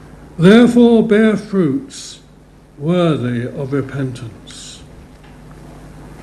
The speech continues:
You were very blunt, and you were very sure about the judgment that was to come. And when you hear of the Lord Jesus,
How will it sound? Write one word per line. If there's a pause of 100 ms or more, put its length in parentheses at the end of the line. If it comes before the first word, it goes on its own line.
(220)
You
were
very
blunt, (1300)
and
you
were
very
sure (840)
about
the
judgment (400)
that
was
to
come. (920)
And
when
you
hear
of
the
Lord
Jesus,